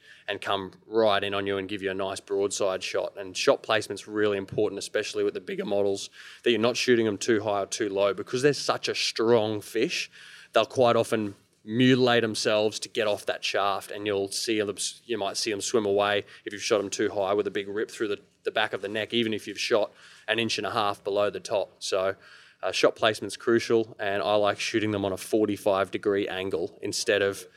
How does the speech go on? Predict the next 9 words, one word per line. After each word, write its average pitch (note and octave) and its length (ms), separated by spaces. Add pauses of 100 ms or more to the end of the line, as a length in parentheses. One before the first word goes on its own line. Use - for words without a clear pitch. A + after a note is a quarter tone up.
(100)
straight - 400
side G2 320
on. C#3 380
Um, F#2+ 140
otherwise, G2 360
they G2 100
can G2 240 (460)
quite - 260
simply G2 380